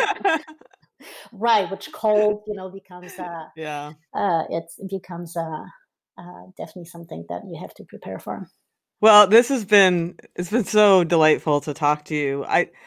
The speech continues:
Speaker 1: I guess I just wanna, like, know what, what inspires you now? Like, what keeps you,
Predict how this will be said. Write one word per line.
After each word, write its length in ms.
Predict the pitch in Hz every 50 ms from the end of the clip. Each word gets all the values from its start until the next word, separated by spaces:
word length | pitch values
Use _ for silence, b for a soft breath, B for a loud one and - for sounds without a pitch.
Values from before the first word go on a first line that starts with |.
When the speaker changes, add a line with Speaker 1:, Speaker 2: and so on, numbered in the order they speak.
| b b b
Speaker 1:
I 80 | 208 226
guess 180 | 240 277 277
I 80 | 359 339
just 160 | 262 277 -
wanna, 220 | 294 277 254 240 220
like, 260 | 208 202 196 180 180
know 600 | 180 180 180 180 180 180 180 175 175 175 165 160 - _ _ _ _ _ _ _ _ _ _ _ - _ _
what, 500 | - 165 165 185 190 196 202 - - _
what 240 | - 175 170 196 220 247
inspires 720 | 254 247 226 - - 208 196 196 202 202 202 190 185 165
you 140 | 180 180 180
now? 420 | 165 151 147 151 139 85 90 98 143
Like, 220 | 151 156 160 160
what 180 | 170 175 185 175
keeps 380 | - 214 202 196 - - -
you, 520 | 190 190 185 180 180 180 175 180 175 165